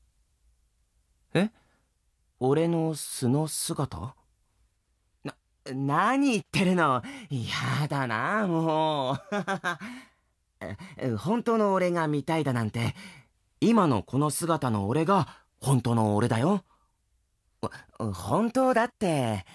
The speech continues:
君に隠してることなんて何も。え？本編を聞けばわかる？そ、それは、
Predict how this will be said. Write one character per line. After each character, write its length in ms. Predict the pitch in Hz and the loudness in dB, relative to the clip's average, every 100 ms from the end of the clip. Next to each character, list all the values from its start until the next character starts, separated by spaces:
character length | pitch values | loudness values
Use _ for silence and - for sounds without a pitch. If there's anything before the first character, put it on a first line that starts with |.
| - _ _ - | -20 _ _ -4
君 300 | 135 160 165 | 0 2 4
に 160 | 165 160 | 2 0
隠 220 | 139 170 | -2 -4
し 80 | 147 | -4
て 100 | 143 | -4
る 140 | 110 | -6
こ 160 | - 110 | -6 -4
と 80 | 160 | 0
な 120 | 143 | 0
ん 60 | |
て 160 | 107 87 | -2 -8
何 320 | 82 98 175 | -6 0 2
も。 180 | 208 196 196 - _ - - _ _ _ _ _ _ _ _ | 2 0 -4 -20 _ -20 -20 _ _ _ _ _ _ _ _
え？ 320 | - 131 202 220 _ _ _ _ _ _ 131 147 139 | -8 -4 -4 -6 _ _ _ _ _ _ -8 -6 -6
本 440 | - - 247 233 _ | -10 -2 -2 -2 _
編 320 | 180 156 131 | 2 4 4
を 220 | 117 110 | 4 2
聞 200 | 104 - | 0 -10
け 200 | - 160 | -4 -2
ば 260 | 120 104 90 | 2 2 2
わ 380 | 76 104 110 113 | 0 0 0 0
か 180 | 165 160 | -6 -6
る？ 260 | 82 156 - - _ _ _ _ _ _ 120 - | -4 -6 -8 -20 _ _ _ _ _ _ -8 -6
そ、 140 | - - _ _ _ _ 95 107 | -8 -14 _ _ _ _ -10 -6
そ 580 | 120 - - - 135 120 | -4 -4 -4 -6 -6 -4
れ 220 | 139 180 | -4 -2
は、 500 | 170 160 156 139 127 | -2 -2 -2 -2 -4